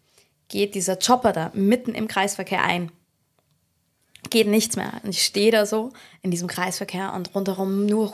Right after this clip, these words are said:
Hupen, pö-, nur laut, nur Chaos. Und ich so, „Fuck, was mache ich jetzt?“ Also, okay, atme. Steigst ab, oder? Musst schauen, wie du da rauskommst. Steigst ab, schiebst das Ding da <laughs> raus.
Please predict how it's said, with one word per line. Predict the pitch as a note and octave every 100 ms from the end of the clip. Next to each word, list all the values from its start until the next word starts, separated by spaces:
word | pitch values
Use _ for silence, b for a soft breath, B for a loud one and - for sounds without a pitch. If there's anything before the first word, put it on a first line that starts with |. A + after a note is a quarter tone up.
| -
Hupen, | B3 A#3+ A3 A3
pö-, | D4+ D4+ D4 - B3 - _ -
nur | B3 B3 C#4 C4+
laut, | C4 B3+ B3+ B3+ B3+ B3
nur | C4+ C#4
Chaos. | - C4 C4 B3+ B3+ C4 A#3+
Und | A3+
ich | A3
so, | G#3+ B B B B B B B B
„Fuck, | - G#3+ -
was | -
mache | G3 F#3
ich | G3+
jetzt?“ | F#3+ - - - - b b b b _
Also, | F3+ E3+
okay, | - G#3 A#3+ B3 B3 A#3+ B B F#3
atme. | D#3+ F3 F3 E3+ E3 B B B B B B B B B _
Steigst | - - - -
ab, | G#3 G#3+ A#3 A#3 -
oder? | G#3+ B3 C4 B B B
Musst | F3 -
schauen, | F#3 G3
wie | G#3+
du | G3
da | F3+
rauskommst. | F3 F#3 B3 B3+ - F3 F3 F3 - -
Steigst | F#3 - -
ab, | G#3 G#3+ G#3
schiebst | - F#3 -
das | F3
Ding | G#3+ A3
da | A3+ G#3+
<laughs> |
raus. | A3+ B3 A#3+ B3 C4 - C#4 B3